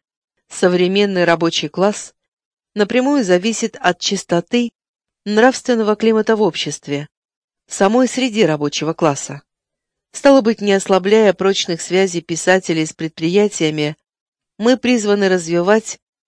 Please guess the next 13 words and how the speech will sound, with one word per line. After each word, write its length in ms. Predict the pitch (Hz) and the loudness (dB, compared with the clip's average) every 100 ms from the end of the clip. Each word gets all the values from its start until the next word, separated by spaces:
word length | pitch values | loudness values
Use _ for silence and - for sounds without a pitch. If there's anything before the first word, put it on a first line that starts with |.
| _ _ | _ _
культурные 640 | 196 196 - 269 240 208 | 2 2 2 0 2 0
потенции 640 | 190 180 - 240 - 226 | 0 0 0 0 0 -4
всего 300 | 202 - 185 185 | -2 -4 -2 -2
народа. 500 | 180 156 131 135 - _ _ _ _ _ _ | -2 -4 -6 -12 -16 _ _ _ _ _ _
Благих 460 | 165 160 165 175 - | 2 4 4 -2 -2
намерений 720 | 156 175 196 185 165 156 160 _ _ _ _ - | -2 0 0 0 -4 -8 -10 _ _ _ _ -2
для 240 | 196 196 | 4 6
решения 520 | 208 196 175 160 156 | 4 2 -2 -2 -2
этой 300 | - 156 143 | -4 -4 -4
задачи 680 | 139 139 151 220 - 208 196 - _ _ | -4 -2 0 0 -2 -6 -8 -10 _ _
недостаточно. 1000 | 175 165 139 139 - 135 - - - 139 - _ _ _ _ _ _ _ _ _ _ _ _ | -6 -4 -2 -4 -8 -12 -10 -10 -10 -12 -16 _ _ _ _ _ _ _ _ _ _ _ _
Слово 460 | - 190 190 185 175 | -4 0 2 0 -2
«климат» 580 | 214 226 151 - - | -2 -2 -4 -8 -16